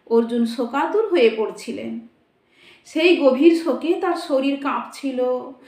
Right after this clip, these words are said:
মুখ শুকিয়ে গিয়েছিল। কুরুক্ষেত্রের এই যুদ্ধ লালসা তাকে আশ্চর্যান্বিত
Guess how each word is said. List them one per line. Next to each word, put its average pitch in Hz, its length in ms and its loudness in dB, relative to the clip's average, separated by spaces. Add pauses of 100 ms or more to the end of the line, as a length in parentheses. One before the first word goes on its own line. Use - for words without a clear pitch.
(240)
মুখ 269 240 0
শুকিয়ে 247 520 -8
গিয়েছিল। 220 640 -6 (480)
কুরুক্ষেত্রের 294 720 0
এই 254 120 0
যুদ্ধ 233 420 -8
লালসা 233 760 -2
তাকে - 260 -8
আশ্চর্যান্বিত 311 920 -4